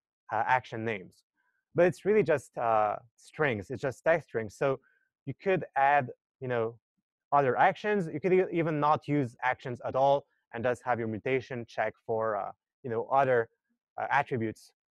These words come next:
of a user. But anyway, this works well enough, so I'm gonna create another movie. Uh, what's your favorite movie?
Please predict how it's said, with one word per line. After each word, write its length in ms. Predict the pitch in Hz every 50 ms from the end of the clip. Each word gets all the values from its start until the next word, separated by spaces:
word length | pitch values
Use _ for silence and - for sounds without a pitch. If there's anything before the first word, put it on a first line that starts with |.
| _ _
of 180 | - 123 113 -
a 60 | 113
user. 380 | 104 110 107 95 92 87 - _ _ _ _ _ _ _ _ _ _ _ _ _ _ _ _ _ _ _ _ _ _ _ _ _ _ _ _
But 100 | 139 151
anyway, 360 | 175 180 165 143 127 120 110 - _ _ _ _ _ _ _ _ _ _ -
this 240 | 151 160 143 - -
works 260 | 143 135 123 - -
well 140 | 123 107 107
enough, 340 | 113 151 180 208 208 -
so 100 | - 165
I'm 80 | 135 123
gonna 240 | 123 117 113 113 107
create 340 | - - 131 120 113 107 - _ _ _ _
another 300 | 123 120 123 117 113 110 107
movie. 460 | 120 156 175 151 175 170 175 165 - _ _ _ _ _ _ _ _ _ _ _ _ _ _ _ _ _ _ -
Uh, 220 | 127 120 117 113 117
what's 260 | 117 131 - - -
your 120 | 143 160 156
favorite 280 | - 165 156 160 151
movie? 400 | 151 160 160 160 170 175 165 131